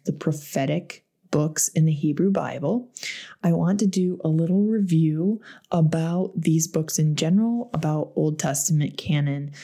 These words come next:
so that we have that foundation in place. So, as we talked about in the last episode, the original Hebrew Bible, or the one, rather, that Jesus would have been working from and speaking and teaching out of,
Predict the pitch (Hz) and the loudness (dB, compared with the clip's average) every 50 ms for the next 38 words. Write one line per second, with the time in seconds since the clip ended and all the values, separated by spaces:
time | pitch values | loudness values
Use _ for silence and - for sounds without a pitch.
0 | - - - - 180 170 165 - - 156 156 147 - - - 156 156 156 151 156 | -12 -6 -2 0 0 2 2 0 0 -2 -2 -4 -6 -6 -6 -6 -4 -4 -2 -2
1 | 147 143 147 139 135 131 131 - _ _ _ _ _ - - - 151 147 147 147 | 0 0 -2 -2 -4 -6 -8 -10 _ _ _ _ _ -8 -4 -2 0 0 2 2
2 | 131 131 147 - 202 - 185 - - 151 139 139 - - - - - - - - | 0 0 0 0 0 -2 -2 -2 -2 -4 -4 -4 -4 -2 -2 -2 0 0 0 0
3 | - - - _ _ _ _ _ - - - - 202 180 175 170 170 170 - - | -2 -2 -6 _ _ _ _ _ -4 0 2 2 2 2 2 0 0 -2 -6 -10
4 | - - - - - - _ _ - 170 180 202 254 254 - 226 208 202 202 190 | -12 -12 -12 -14 -18 -20 _ _ 0 2 2 2 2 2 2 0 -2 0 0 0
5 | 185 180 170 - - 160 165 160 165 165 165 165 - - 170 175 190 185 - - | 0 0 0 0 2 2 2 2 2 0 -2 -2 -2 0 0 2 0 0 0 0
6 | 160 160 156 156 165 185 196 190 - - _ _ - 165 156 160 180 175 175 - | 0 0 0 0 0 0 0 -2 -4 -8 _ _ 0 2 2 4 4 2 2 2
7 | 165 165 165 165 170 196 208 240 247 240 220 202 - 196 196 190 190 190 165 165 | 0 -2 -2 -2 0 2 2 2 2 2 0 0 0 0 0 2 2 0 0 0
8 | 156 147 143 147 139 147 156 160 - _ _ _ _ - - - _ _ - 180 | 0 0 0 -2 -2 -2 -4 -6 -8 _ _ _ _ -12 -12 -12 _ _ 0 2
9 | 180 170 160 180 175 180 190 185 180 175 175 175 180 185 - - - 156 156 160 | 2 2 2 0 0 0 0 -2 -2 -2 -4 -4 -6 -8 -8 -4 -4 -2 -2 -2
10 | 160 156 156 151 147 - - - 185 - 196 196 185 202 208 208 208 226 208 202 | -2 -2 -2 -4 -6 -6 -8 -4 0 2 4 4 4 2 0 -2 -2 -2 -2 -2
11 | 185 185 180 175 175 170 170 170 165 165 165 - - 160 160 151 151 - 165 165 | -2 0 0 0 0 0 0 0 -2 -2 -4 -2 0 0 0 0 -2 -2 -2 -2
12 | 160 160 160 156 160 156 - - - - - 160 165 160 - 151 151 156 156 156 | 0 0 -2 -2 -2 -2 -4 -4 -4 -2 -2 -2 -2 -2 -4 -4 -4 -4 -4 -8
13 | - - - - 151 151 143 147 - - 196 185 185 - 175 156 156 - - 180 | -10 -12 -4 -2 0 0 0 -2 -2 0 0 0 2 0 0 0 0 0 0 0
14 | 190 202 208 190 170 160 156 156 156 | 2 2 2 2 2 0 0 -2 -4